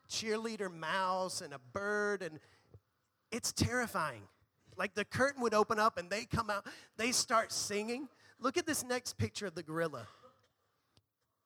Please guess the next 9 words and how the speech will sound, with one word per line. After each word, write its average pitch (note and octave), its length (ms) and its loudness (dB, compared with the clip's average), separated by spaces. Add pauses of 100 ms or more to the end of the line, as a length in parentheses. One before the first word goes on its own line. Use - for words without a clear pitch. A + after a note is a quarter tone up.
(220)
Can A3+ 120 -8
you D4 160 2
imagine? F#3 500 -2 (1160)
You're B3 120 0
having A#3 360 4
your G#3 140 -4
six-year-old A3+ 760 -4
birthday G#3 340 -4
party G#3 500 2